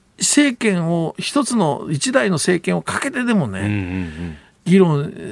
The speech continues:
Speaker 1: する。これはもう将来のためですよ。そうじゃなきゃずっと繰り返す。
Speaker 2: そうですよね。
Speaker 1: うん。だからそういうきっかけに今回これ、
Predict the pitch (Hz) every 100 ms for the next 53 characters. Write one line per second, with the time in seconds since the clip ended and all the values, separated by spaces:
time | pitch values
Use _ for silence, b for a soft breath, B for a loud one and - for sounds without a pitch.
0 | 160 151 156 - - 254 202 170 - -
1 | - - 285 277 160 143 131 127 127 175
2 | 233 240 185 135 117 120 151 220 - 339
3 | 339 269 185 - 107 B B B - 92
4 | 170 - - - 175 160 147 165 151 262
5 | 285 277 214 - - 277 285 285 285 240
6 | 156 143 135